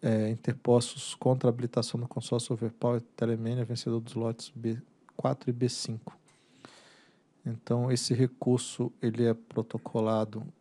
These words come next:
é composto de duas partes. A primeira se insurge contra as decisões adotadas na sessão de julgamento da proposta realizada dezenove de maio de dois mil e dezessete.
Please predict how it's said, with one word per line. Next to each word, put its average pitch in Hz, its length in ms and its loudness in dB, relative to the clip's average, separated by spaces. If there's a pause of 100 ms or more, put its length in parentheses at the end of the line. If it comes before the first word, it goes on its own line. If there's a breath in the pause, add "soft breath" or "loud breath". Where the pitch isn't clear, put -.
(160)
é 139 80 -2
composto 113 460 -2
de - 20 -8
duas 110 160 0
partes. 160 440 0
A 117 40 -2
primeira 120 340 0
se - 160 -4
insurge 113 300 -2
contra 123 240 0
as 113 60 2
decisões 113 320 -2
adotadas 110 460 0
na 110 60 -2
sessão - 300 -4
de 104 60 -6
julgamento 113 440 -2
da 117 120 2
proposta 113 500 -2
realizada 107 320 0
dezenove 107 360 -2
de 107 100 -6
maio 110 260 0
de 113 60 -2
dois 101 80 -6
mil 104 100 -10
e - 20 -10
dezessete. 113 520 0